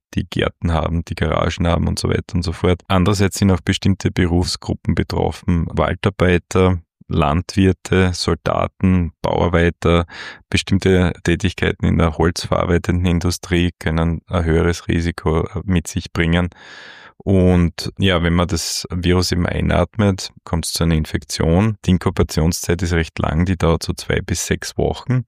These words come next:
Und danach kommt's mal zu recht unspezifischen Symptomen. Teilweise erinnert's am Anfang vielleicht sogar an eine Influenzaerkrankung, Fieber,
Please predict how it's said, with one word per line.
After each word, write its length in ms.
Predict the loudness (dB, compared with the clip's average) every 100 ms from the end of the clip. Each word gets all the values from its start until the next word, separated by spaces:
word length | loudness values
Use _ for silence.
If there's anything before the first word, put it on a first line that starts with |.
| _
Und 240 | -2 0
danach 400 | 0 2 0 -2
kommt's 320 | -2 -2 0
mal 220 | 2 2 0
zu 300 | -2 0 0
recht 600 | 0 -2 -4 -4 _ -18
unspezifischen 920 | -6 -2 -2 -4 -6 -2 -2 -2 -2 -2
Symptomen. 720 | -2 -4 -2 2 2 2 -2 _ _
Teilweise 420 | -6 -2 0 0
erinnert's 400 | -2 0 0 0
am 120 | -2
Anfang 400 | -2 -4 -4 -6
vielleicht 300 | -2 -4 -4
sogar 280 | -6 -2 0
an 220 | 0 -4
eine 380 | -6 -4 -2 -2
Influenzaerkrankung, 1300 | -2 -4 -4 -4 -2 0 0 -2 -4 -4 -2 -2 -2 -2
Fieber, 600 | 0 2 4 4 2